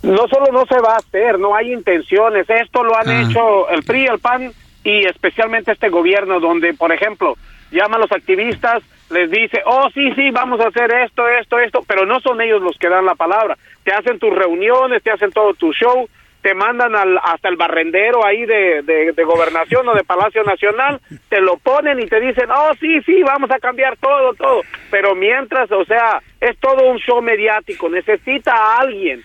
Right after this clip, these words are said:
Speaker 1: que le dé la buena cara. La verdad es que debería de haber traído al Papa si quería curar toda la,
Speaker 2: <laughs>
Speaker 1: la, lo que ha hecho con los migrantes y que
Speaker 2: Sí,
Speaker 1: Dios lo
Speaker 2: claro.
Speaker 1: perdone, dice, por lo que ha hecho, pero no es realmente, o sea,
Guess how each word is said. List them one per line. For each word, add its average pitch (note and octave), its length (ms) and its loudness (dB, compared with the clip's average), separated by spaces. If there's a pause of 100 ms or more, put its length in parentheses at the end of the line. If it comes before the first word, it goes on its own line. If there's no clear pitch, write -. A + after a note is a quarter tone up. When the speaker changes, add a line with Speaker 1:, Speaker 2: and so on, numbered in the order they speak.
(320)
Speaker 1:
que G#3 100 0
le G3 140 2
dé A#3 140 2
la A#3 120 2
buena A#3 320 0
cara. A#3+ 400 0
La F#3+ 220 0
verdad G3+ 300 0
es - 80 -8
que A3 80 -2
debería G#3+ 280 2
de A#3 60 2
haber A#3+ 160 0
traído A3+ 320 0
al E3+ 100 -2
Papa A3 360 -2
si F3 120 -8
quería G3+ 340 0
curar F3+ 420 0 (400)
toda G#3+ 300 2
la, D#3 420 0
Speaker 2:
<laughs> C#3 40 -6
Speaker 1:
la, D3 460 0
lo D#3+ 200 2
que G3 100 -2
ha F#3+ 160 0
hecho G#3+ 160 -2
con G3 140 0
los F3 120 0
migrantes F3+ 540 0
y C#3 40 -10
que F3+ 180 -2
Speaker 2:
Sí, - 20 -2
Speaker 1:
Dios G#3+ 220 0
lo A#3 100 0
Speaker 2:
claro. F3+ 240 -2
Speaker 1:
perdone, B3 460 0
dice, G#3 240 -4 (320)
por F3 160 2
lo F3 120 2
que F#3+ 140 -2
ha G3+ 180 2
hecho, A#3 160 -2
pero G3 280 0
no A3+ 300 0
es A#3+ 240 0 (520)
realmente, A3+ 600 -2
o G#3+ 80 -2
sea, A#3 200 0